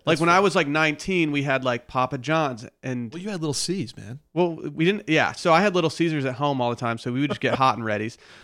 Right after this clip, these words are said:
Speaker 2: But, like, <laughs> like, Hungry Howie's is better than Papa John's, so we would go to Hungry Howie's.
Speaker 1: I am unfamiliar with Hungry Howie's.
Speaker 2: They have, they have specially seasoned crusts,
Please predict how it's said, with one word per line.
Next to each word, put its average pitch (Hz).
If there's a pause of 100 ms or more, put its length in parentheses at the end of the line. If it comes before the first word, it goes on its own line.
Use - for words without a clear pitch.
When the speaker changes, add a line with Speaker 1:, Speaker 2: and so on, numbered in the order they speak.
Speaker 2:
But, 165
like, 175 (260)
<laughs> -
like, 190 (380)
Hungry 240
Howie's 170
is 143
better 143
than 139
Papa 139
John's, 127
so 143
we 135
would 147
go 147
to 139
Hungry 143
Howie's. 147
Speaker 1:
I 135
am 117
unfamiliar 127
with 120
Hungry 110
Howie's. 110
Speaker 2:
They 160
have, 180
they 160
have 151
specially 156
seasoned 156
crusts, -